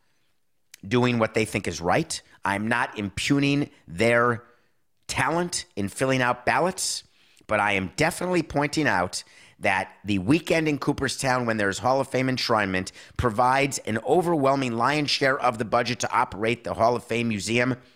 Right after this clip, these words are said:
throughout the year. And any sort of money that is not gotten that weekend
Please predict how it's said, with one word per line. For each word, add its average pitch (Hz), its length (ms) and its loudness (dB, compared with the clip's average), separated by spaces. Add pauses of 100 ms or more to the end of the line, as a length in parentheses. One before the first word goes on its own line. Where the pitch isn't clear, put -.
(680)
throughout 120 400 0
the 117 80 -4
year. 98 340 -2 (500)
And 107 220 -2
any 165 260 0
sort 156 380 0
of 127 100 0
money 135 300 2
that 117 160 0
is 92 180 -4
not 143 520 -2 (400)
gotten 117 320 -2
that 117 260 0
weekend 110 540 -2